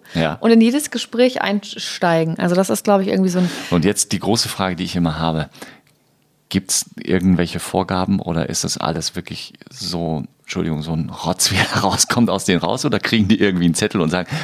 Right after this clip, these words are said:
Speaker 1: "Komm, mach mal, mach mal den Mist jetzt, damit's interessant wird"?
Speaker 2: Alles echt. Du steckst einfach zehn Leute in so ein Haus und es passiert schon irgendwas.
Speaker 1: Okay.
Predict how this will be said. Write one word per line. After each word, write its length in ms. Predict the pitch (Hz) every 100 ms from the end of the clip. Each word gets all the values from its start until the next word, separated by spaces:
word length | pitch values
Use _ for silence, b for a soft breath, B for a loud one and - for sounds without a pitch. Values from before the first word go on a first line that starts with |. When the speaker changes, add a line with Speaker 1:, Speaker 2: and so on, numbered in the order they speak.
| -
Speaker 1:
"Komm, 160 | 101
mach 180 | 95 98
mal, 160 | 95 87
mach 160 | 95 92
mal 100 | 95
den 220 | 85 90
Mist 260 | 87 85 -
jetzt, 240 | 80 -
damit's 340 | 90 85 - -
interessant 520 | 82 - - 76 -
wird"? 100 | - -
Speaker 2:
Alles 320 | 196 196 -
echt. 400 | - 170 - -
Du 60 | 202
steckst 400 | - 214 - -
einfach 340 | 196 202 190 - -
zehn 240 | - 220 208
Leute 280 | 208 214
in 100 | 208
so 80 | 190
ein 160 | 190 190
Haus 260 | 190 233
und 140 | 208 196
es 220 | 185 -
passiert 360 | - 190 190 -
schon 140 | -
irgendwas. 480 | 151 151 151 160 - _ b b b b -
Speaker 1:
Okay. 380 | 78 - 76